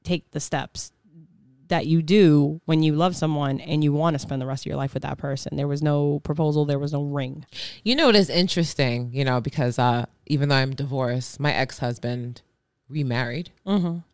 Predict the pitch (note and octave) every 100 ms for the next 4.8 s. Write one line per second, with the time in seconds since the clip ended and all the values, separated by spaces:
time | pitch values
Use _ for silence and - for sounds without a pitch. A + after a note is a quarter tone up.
0 | _ C#3 A#2+ - - D3+ B2+ A#2+ - -
1 | - _ G#3 F3+ B3 - - - G#3+ -
2 | - D3+ - D3 E3+ F#3 B3+ G#3 D#3 -
3 | - C4+ F4 G#3 F#3 C4+ D#4+ A#3+ - C4
4 | - A3+ G3+ G#3+ G3 D3+ D3+